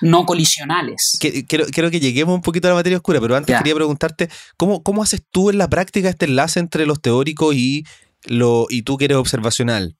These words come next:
Speaker 2: ¿Trabajan contigo? ¿Lees papers? Si,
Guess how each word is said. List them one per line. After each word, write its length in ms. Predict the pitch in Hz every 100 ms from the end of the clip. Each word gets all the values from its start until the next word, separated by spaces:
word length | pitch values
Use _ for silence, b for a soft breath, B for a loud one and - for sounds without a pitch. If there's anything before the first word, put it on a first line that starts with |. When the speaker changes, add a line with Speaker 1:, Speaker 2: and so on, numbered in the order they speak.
| -
Speaker 2:
¿Trabajan 400 | 117 131 - 160
contigo? 800 | 160 156 175 165 165 170 170 -
¿Lees 300 | 117 151 147
papers? 540 | - 165 170 160 165 160
Si, 400 | - 117 117